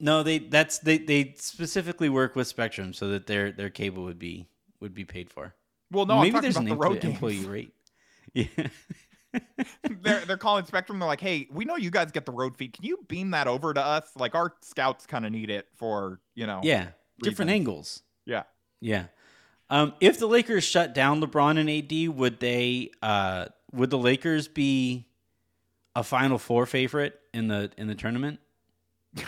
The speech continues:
Speaker 2: Yes, Anthony, they still would. It's still N B A players. Like, if they tried, and we,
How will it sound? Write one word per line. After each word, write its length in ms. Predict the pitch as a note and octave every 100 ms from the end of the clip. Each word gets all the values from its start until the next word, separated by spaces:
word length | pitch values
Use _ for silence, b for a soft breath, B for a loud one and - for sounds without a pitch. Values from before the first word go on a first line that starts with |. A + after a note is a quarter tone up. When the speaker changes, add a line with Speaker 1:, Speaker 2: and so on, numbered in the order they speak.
| - B B B
Speaker 2:
Yes, 380 | F3+ F#3+ - D#3+
Anthony, 360 | C3+ - C#3+
they 200 | C3+ G#3+
still 340 | - - C#4 G3
would. 240 | E3 C#3
It's 180 | A3 G#3
still 300 | - C5 A#4+
N 140 | A3
B 140 | F3 C#3+
A 60 |
players. 280 | B2+ B2+ B2+
Like, 160 | A#3 A3+
if 80 | G#3
they 140 | C4+
tried, 640 | - - F3+ D3+ B2 A2
and 260 | F3 F3+
we, 100 | F3+